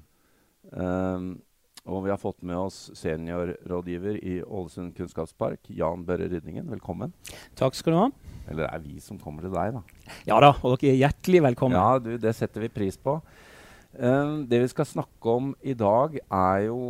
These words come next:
Speaker 1: ehm, noe som heter Norsk Katapultsenter.
Speaker 2: Ja.
Speaker 1: Og, eh, sånn jeg har skjønt det, så finnes det fem steder i Norge som har, eh, den type klassifisering eller navn.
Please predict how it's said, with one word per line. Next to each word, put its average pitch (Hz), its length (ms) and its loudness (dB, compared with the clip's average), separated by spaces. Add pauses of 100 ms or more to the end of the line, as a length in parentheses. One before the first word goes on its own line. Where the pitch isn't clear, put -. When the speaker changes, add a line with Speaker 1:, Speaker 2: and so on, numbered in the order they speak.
Speaker 1:
ehm, 117 300 -2 (640)
noe 113 140 -6
som 107 140 -8
heter 120 180 -4
Norsk 101 280 -8 (180)
Katapultsenter. 117 960 -2 (960)
Speaker 2:
Ja. 120 160 0 (720)
Speaker 1:
Og, 127 420 0
eh, 127 540 -4
sånn 117 260 -6
jeg 117 100 0
har 123 80 -2
skjønt 104 240 -4
det, 127 140 -8
så 131 100 -8
finnes 107 320 -4
det 120 80 -6
fem 147 360 -4
steder 104 360 0
i 110 80 2
Norge 98 340 -4
som 101 200 -8
har, 101 280 -4
eh, 101 280 -4 (420)
den 95 260 -2 (100)
type - 440 -6 (360)
klassifisering 98 760 -4
eller 104 220 -4
navn. 117 320 -4